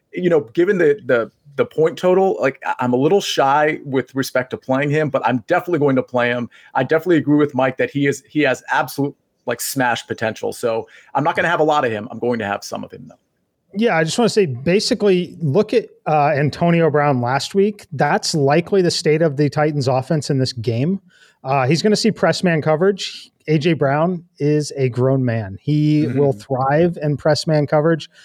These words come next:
Speaker 2: as long as Ryan Tannehill is, has enough time to get him the football. One thing we love about Ryan Tannehill is he's actually sneaky quick, sneaky fast. He has the ability to move.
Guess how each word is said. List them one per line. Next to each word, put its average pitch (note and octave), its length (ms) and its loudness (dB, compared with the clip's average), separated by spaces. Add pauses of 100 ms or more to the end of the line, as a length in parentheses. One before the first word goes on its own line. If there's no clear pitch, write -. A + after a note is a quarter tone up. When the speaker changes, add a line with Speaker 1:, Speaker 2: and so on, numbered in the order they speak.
(160)
Speaker 2:
as D3 160 2
long E3 320 2
as G#3+ 160 0
Ryan E3+ 240 2
Tannehill E3 640 0
is, C#3 340 -2 (120)
has D#3 240 0
enough D3+ 260 0
time D#3 200 -2
to C3+ 60 0
get C3+ 140 0
him C3 80 -2
the B2 80 -4
football. D#3 500 0 (360)
One F3+ 180 2
thing G#3+ 160 2
we G3+ 100 4
love D#3+ 200 2
about E3 240 0
Ryan D#3 240 2
Tannehill D3+ 480 2
is B2+ 80 -2
he's C3 180 -4 (160)
actually E3 440 0
sneaky D#3+ 520 0 (120)
quick, A2+ 280 -2
sneaky D#3+ 320 -2
fast. B2 400 -6
He D#3+ 540 -2
has E3+ 340 0
the G3 120 0
ability E3+ 520 2 (340)
to F3 160 0
move. D#3+ 540 0